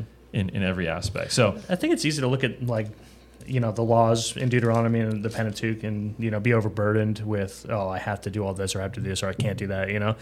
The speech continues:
Speaker 2: It's like, know that God's law is good and it's pointing to human flourishing. I think that's something that should be in the back of your head whenever there's commands from
Speaker 1: Yeah.
Speaker 2: God.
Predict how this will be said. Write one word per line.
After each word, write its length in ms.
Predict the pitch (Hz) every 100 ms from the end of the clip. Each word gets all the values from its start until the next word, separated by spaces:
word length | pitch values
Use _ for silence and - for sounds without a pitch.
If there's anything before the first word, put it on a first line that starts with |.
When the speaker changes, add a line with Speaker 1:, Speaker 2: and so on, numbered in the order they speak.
| - - -
Speaker 2:
It's 100 | -
like, 180 | 143 127 - - - - - -
know 240 | 139 123 127
that 100 | 139
God's 240 | 123 117
law 160 | 123 117
is 140 | 127
good 260 | 110 107 107
and 100 | 104
it's 140 | 101
pointing 540 | - - 117 110 107 104
to 120 | -
human 220 | 98 104 95
flourishing. 520 | 95 90 - 98 98
I 60 |
think 160 | 110 117
that's 180 | 113 -
something 300 | 123 110 110
that 60 |
should 160 | 104 107
be 60 | 107
in 40 |
the 60 | 98
back 160 | 101
of 40 | 98
your 60 |
head 100 | 101 104
whenever 240 | 113 110
there's 220 | 104 98
commands 480 | - 104 98 95 98
from 220 | - 110
Speaker 1:
Yeah. 40 | 101
Speaker 2:
God. 260 | 95 95